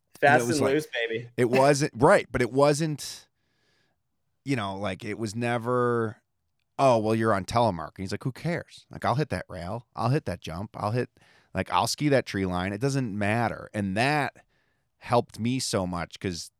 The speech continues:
Speaker 1: that's why I wanted to get into it at the time. Like, and then it becomes that peacocking. Like, "I can hit this rail, I can land switch off this rail, I can land a five,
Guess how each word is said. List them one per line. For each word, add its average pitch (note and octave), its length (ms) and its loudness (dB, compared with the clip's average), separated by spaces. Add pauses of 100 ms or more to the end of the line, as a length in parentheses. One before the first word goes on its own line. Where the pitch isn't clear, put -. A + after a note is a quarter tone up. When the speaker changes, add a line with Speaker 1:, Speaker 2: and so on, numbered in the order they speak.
Speaker 1:
that's G#2 280 -4
why F#2 220 2
I F#2 40 -2
wanted E2+ 260 -8
to D2+ 60 -16
get E2+ 120 -10
into F#2 300 -6
it - 100 -14
at - 100 -18
the D#2+ 80 -12
time. - 400 -14
Like, E2 280 -12 (320)
and A#2 160 0
then C#3+ 120 4
it B2 100 0
becomes A2 360 -2
that F2+ 180 -4
peacocking. - 680 -8
Like, F2 320 -10 (680)
"I F#2+ 120 -2
can F#3+ 140 -6
hit A#2+ 120 -2
this - 180 -10
rail, E2 340 -6
I G#2 100 2
can C#3 140 -6
land A#2 200 0
switch - 280 -4
off E2 160 -4
this - 180 -10
rail, E2+ 260 -2
I G2+ 120 0
can C#3 140 -4
land B2 220 0
a - 40 -4
five, D#2 540 -8